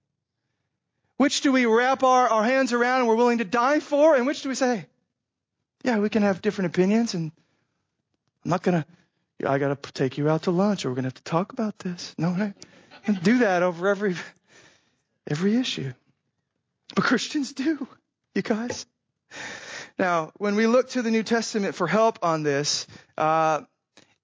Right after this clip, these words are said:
while it remains tough still to discern where exactly the line is between closed-handed issues and open-handed issues, and I, I don't know where that is, one thing becomes clear. I think the center of the matter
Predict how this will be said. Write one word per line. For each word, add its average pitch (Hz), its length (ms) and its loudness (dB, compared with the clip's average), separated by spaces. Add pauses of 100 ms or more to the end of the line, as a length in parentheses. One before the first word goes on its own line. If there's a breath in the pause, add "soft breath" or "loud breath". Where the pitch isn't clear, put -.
(640 soft breath)
while 208 340 2
it 233 120 -2
remains 208 720 -2 (160)
tough 185 380 0
still 151 360 -4
to 190 120 -2
discern 156 540 0
where 156 180 2
exactly 147 500 -4
the 151 140 -4
line 143 400 -2
is 160 360 -4 (260 loud breath)
between 151 520 2 (240 loud breath)
closed-handed 185 800 2
issues 170 520 0
and 135 160 2
open-handed 175 680 0
issues, 151 520 -2
and 127 100 0
I, 156 300 0
I 170 40 0
don't 175 220 -4
know 175 200 2
where 170 180 0
that 170 160 0
is, 175 100 -2 (280 loud breath)
one 240 260 2
thing 240 400 -2
becomes 202 420 -4
clear. 180 260 2
I 175 60 0
think 190 160 -6
the - 60 -4
center 254 600 -2
of 190 200 -2
the 190 100 -4
matter 185 420 0